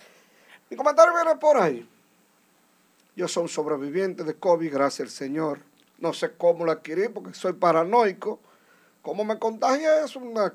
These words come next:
un tema que cualquiera diría, pero tú, como me dijeron mucho, siempre andaba con una y dos mascarillas puestas, eh, mi alcohol, déjalo ahí, no le miento. Mira, ahorita se hiera otra vez, siempre ando con él.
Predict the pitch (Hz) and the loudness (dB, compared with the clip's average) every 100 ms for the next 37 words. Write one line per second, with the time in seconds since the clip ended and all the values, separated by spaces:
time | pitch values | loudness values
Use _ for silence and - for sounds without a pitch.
0 | _ 220 233 - 196 196 196 190 160 135 | _ -14 -14 -8 -4 -4 -2 0 2 0
1 | 120 117 _ _ _ _ _ _ _ _ | -2 -10 _ _ _ _ _ _ _ _
2 | - - 165 185 180 180 175 160 180 175 | -20 -2 -2 2 4 4 4 2 2 2
3 | 175 - 311 233 - _ - 170 165 175 | 2 -2 0 0 -4 _ -16 -12 -10 -2
4 | 170 202 202 170 - - _ _ _ _ | 0 0 -2 -6 -8 -18 _ _ _ _
5 | - 170 180 175 180 175 175 180 185 170 | -4 -2 0 2 2 2 -2 -2 0 0
6 | 175 170 151 151 160 147 196 196 - - | -2 -2 -2 0 -2 -4 -2 -4 -4 -2
7 | 165 156 151 139 135 131 _ _ _ _ | 0 0 -2 -4 -8 -14 _ _ _ _
8 | - 156 170 185 151 - 214 214 190 - | -4 0 0 2 0 -2 -2 0 -2 -8
9 | _ _ _ - 143 156 156 262 254 _ | _ _ _ -18 -12 -8 -4 -6 -8 _
10 | - 147 165 185 247 185 185 185 - _ | -20 -14 -10 -6 -6 -6 -12 -16 -18 _
11 | _ _ _ 175 170 160 180 - 170 180 | _ _ _ -6 -4 -4 -6 -6 -4 -2
12 | 185 170 160 202 226 - - 185 180 185 | -2 -4 -4 -2 -4 -8 -6 -4 -4 -6
13 | 165 170 185 - 196 208 190 | -4 -6 -6 -8 -6 -6 -8